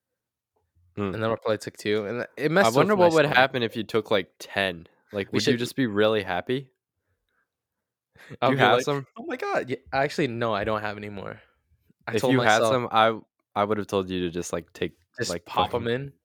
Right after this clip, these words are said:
Speaker 1: just pop, like, five. <laughs>
Speaker 2: Dude, my freaking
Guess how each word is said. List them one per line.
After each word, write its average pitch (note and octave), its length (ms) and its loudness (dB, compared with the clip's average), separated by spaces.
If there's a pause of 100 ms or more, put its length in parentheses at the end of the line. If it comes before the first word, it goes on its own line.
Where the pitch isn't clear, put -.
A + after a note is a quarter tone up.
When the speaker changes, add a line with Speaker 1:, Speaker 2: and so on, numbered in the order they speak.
(200)
Speaker 1:
just - 240 -10
pop, - 380 -6
like, F2+ 160 -4 (160)
five. D#2+ 360 -4 (560)
<laughs> - 840 -6
Speaker 2:
Dude, B2 160 0
my B2+ 140 2
freaking C#3+ 380 -4